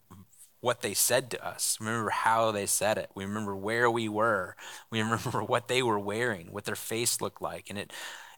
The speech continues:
impacted us for a, a long time. And in that moment, um, depending on what kind of influence they had and what kind of respect we had for them, uh, perhaps it changed the dynamic of the relationship and, and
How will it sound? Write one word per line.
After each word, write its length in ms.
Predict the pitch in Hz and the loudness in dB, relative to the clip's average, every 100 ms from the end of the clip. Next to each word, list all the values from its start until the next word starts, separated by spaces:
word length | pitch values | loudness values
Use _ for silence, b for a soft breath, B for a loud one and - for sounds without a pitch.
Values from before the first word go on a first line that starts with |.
| - | 4
impacted 640 | 147 170 - 135 120 123 | 6 6 8 8 8 4
us 220 | 117 110 | 4 4
for 160 | - 110 | 4 4
a, 100 | 107 - | 4 4
a 80 | |
long 280 | 107 110 110 | 6 6 6
time. 440 | 107 113 104 92 - | 4 4 4 0 -4
And 400 | 101 98 95 - - | -2 -2 -6 -10 -8
in 140 | 107 | -4
that 180 | 104 101 | 0 0
moment, 560 | 117 123 127 120 - - | 4 4 4 0 -2 -2
um, 420 | 107 104 95 98 - _ - - _ | 0 2 0 -4 -16 _ -20 -20 _
depending 380 | - - 135 127 | -8 -2 0 4
on 160 | 117 110 | 4 4
what 220 | - 113 | 0 -2
kind 160 | - 107 | 2 0
of 80 | 104 | 0
influence 420 | 113 107 113 101 | -2 -2 0 0
they 120 | 104 | 2
had 160 | 110 113 | 4 4
and 100 | 110 | 2
what 80 | |
kind 140 | - 107 | -4 -4
of 80 | 95 | 0
respect 440 | - - 113 - | 0 4 2 0
we 120 | 104 | -2
had 280 | 104 117 113 | 4 4 4
for 120 | 101 | -2
them, 280 | 92 95 98 B B B B | -8 -10 -12 B B B B
uh, 160 | 104 95 | -2 -2
perhaps 360 | - 107 104 - | 4 6 6 4
it 80 | |
changed 320 | - 107 98 - | -2 -2 -2 -4
the 60 | |
dynamic 480 | 98 92 95 95 - | -2 -2 -2 -6 -8
of 60 | 92 | -10
the 80 | |
relationship 720 | 90 95 104 - 95 92 90 90 | -4 -2 0 0 -2 -4 -6 -10
and, 320 | 90 92 - - | -14 -14 -18 -16
and 320 | 107 95 - | -14 -12 -14